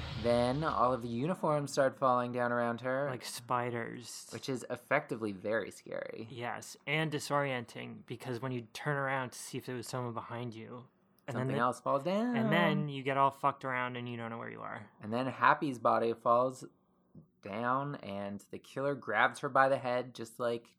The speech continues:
Speaker 1: John did, and
Speaker 2: Mm-hmm.
Speaker 1: lifts her up, then carries her into the shower and sticks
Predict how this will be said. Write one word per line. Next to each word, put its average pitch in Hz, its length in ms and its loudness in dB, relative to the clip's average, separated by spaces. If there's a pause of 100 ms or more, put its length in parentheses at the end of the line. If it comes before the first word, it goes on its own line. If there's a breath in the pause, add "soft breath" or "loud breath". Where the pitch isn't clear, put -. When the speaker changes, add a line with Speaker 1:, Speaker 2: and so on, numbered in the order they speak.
(100)
Speaker 1:
John 117 340 2
did, 123 280 0
and 98 120 -4
Speaker 2:
Mm-hmm. 113 140 -4
Speaker 1:
lifts 127 220 -2
her 123 180 2
up, 127 280 2 (540 soft breath)
then 110 180 -4
carries 131 500 0
her 135 580 6
into 135 340 -6
the 139 100 -2
shower 147 520 6
and 101 280 -2
sticks - 480 -12